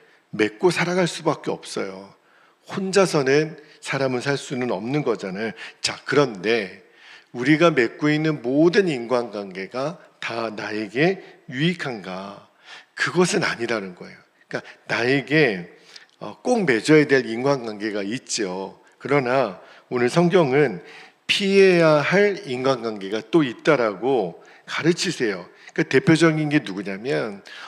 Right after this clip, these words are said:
어떤 사람하고는 인간관계를 맺어서는 안 되냐면 미련한 자라는 거예요. 왜 그러냐면, 자, 칠 절 하반절에 그 이유를 이렇게 얘기하죠. "그 입술에 지식이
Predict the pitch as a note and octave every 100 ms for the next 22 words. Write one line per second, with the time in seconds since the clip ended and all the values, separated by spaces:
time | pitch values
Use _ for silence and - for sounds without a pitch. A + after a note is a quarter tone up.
0 | - A2+ - F#3 G3 F#3+ F3+ E3+ D#3+ C#3+
1 | C#3+ D#3 C3+ B2 B2 C#3 C3 B2 A#2 A#2+
2 | A#2+ G2 F#2+ G#2 G#2 G#2+ D3+ E3 - -
3 | G2+ F#2+ C3 A2 F#2 G2 A#2+ B2+ G2 -
4 | - - B2+ D3+ F#3 F3+ D#3 C3 G2 F#2+
5 | F#2 F#2 F#2+ - _ _ _ - B2 C3
6 | E3 C3 G#2+ C#3 B2 - - - - G2+
7 | - G#3+ F#3 G#3 E3+ F#3 F#3 G#3+ F#3 B2
8 | A#2 B2 F#2 - - _ - D#3+ A#2 B2+
9 | C#3 B2 A2+ C3+ F#2 E2+ - _ _ -
10 | F3 G3+ F3+ A2+ G#2 F#2 - E3+ - -
11 | _ _ _ - E3 F3+ B2 - - A2+
12 | A#2 E3+ G#3+ - - _ _ - A#2+ -
13 | A#2+ A#2+ E3+ A3